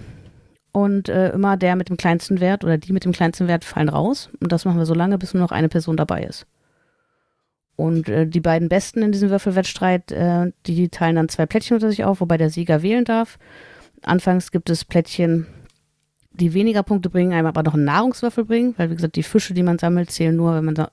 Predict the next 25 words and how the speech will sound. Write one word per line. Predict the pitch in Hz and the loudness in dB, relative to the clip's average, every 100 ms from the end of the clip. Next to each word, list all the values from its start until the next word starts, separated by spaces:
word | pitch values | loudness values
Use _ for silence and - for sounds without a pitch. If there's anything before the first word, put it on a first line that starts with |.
| - | -4
sie | 160 | -2
auch | - | -2
füttern | - 247 247 | 0 0 0
kann. | 240 247 254 _ - - - - _ _ _ _ _ _ | 0 0 -2 _ -20 -20 -20 -20 _ _ _ _ _ _
Ähm, | 196 196 196 - | -2 0 0 -2
und | 185 185 185 - | 0 0 -2 -8
auf | 175 | -6
dem | 175 | -2
anderen | 170 170 | 0 0
Plättchen | 170 175 | 2 0
sind | 160 | 0
einfach | 165 | 2
mehr | 156 147 | 2 0
Punkte | - 170 - 170 | 2 0 2 0
und | - 156 | 0 -4
zum | - 175 | -4 -2
Ende | 156 156 | 0 2
hin | 156 | -2
gibt's | - | -2
einfach | 160 156 | -6 0
nur | 151 | -2
Punkte | - 165 170 151 | 2 0 0 -4
auf | |
diesem | - 156 | -4 -10
Plättchen. | - 156 - - | -6 -8 -8 -18